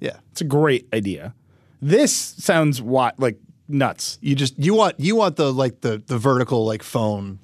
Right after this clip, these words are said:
Speaker 2: Especially
Speaker 1: popping
Speaker 2: on a
Speaker 1: up.
Speaker 2: Windows computer, I think having it so that you can just see your phone and, like, use your phone on that same screen
Speaker 1: Yeah.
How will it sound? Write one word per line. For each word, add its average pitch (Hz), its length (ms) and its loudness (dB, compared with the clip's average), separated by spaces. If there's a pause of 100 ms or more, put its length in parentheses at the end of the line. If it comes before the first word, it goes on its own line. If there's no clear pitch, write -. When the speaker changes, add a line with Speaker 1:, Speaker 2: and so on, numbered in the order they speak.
Speaker 2:
Especially 262 340 4
Speaker 1:
popping 285 60 6
Speaker 2:
on 269 60 6
a 254 40 6
Speaker 1:
up. 233 60 6
Speaker 2:
Windows 226 260 4
computer, 151 480 2
I 147 140 2
think 143 360 -2 (300)
having 156 300 2
it 151 80 0
so 160 100 0
that 139 280 0
you 139 120 -2
can 139 120 2
just 127 100 0
see 156 100 0
your 143 120 2
phone 127 200 0
and, 127 80 0
like, 110 180 -4
use 120 160 2
your 127 120 0
phone 120 180 0
on 117 60 0
that 107 160 -4
same 120 160 -2
screen 156 440 -2
Speaker 1:
Yeah. 117 180 0